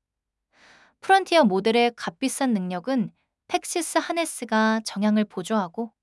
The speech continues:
에이아이 플랫폼이 추론 비용을 눌러줄 때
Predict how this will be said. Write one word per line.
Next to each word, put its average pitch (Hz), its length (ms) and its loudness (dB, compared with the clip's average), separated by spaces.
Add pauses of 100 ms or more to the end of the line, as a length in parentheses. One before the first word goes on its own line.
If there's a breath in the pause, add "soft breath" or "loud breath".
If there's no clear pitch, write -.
(1040 soft breath)
에이아이 302 400 6
플랫폼이 294 640 2
추론 339 340 0
비용을 214 380 2
눌러줄 180 460 -6
때 202 360 -4